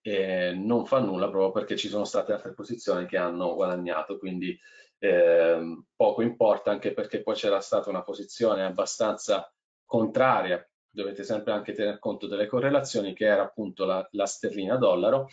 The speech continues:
L'errore che forse ho fatto ieri, dovuto magari anche alla stanchezza, a non aver considerato questa fase di accumulazione degli short.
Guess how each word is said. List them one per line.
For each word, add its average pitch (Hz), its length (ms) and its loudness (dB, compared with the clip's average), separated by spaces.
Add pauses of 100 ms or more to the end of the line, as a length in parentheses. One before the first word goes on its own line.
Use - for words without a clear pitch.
(360)
L'errore 156 480 6
che 120 140 -2
forse 135 340 0
ho 120 40 -4
fatto 117 320 0
ieri, 107 520 -2
dovuto 110 400 -4
magari 107 380 2
anche 107 260 0
alla 107 100 2
stanchezza, 120 920 -2
a 120 320 0
non 135 400 4
aver 123 340 4
considerato 120 840 2
questa 117 320 -6
fase 113 340 0
di 104 60 0
accumulazione 117 720 -4
degli 90 260 -6
short. - 640 -6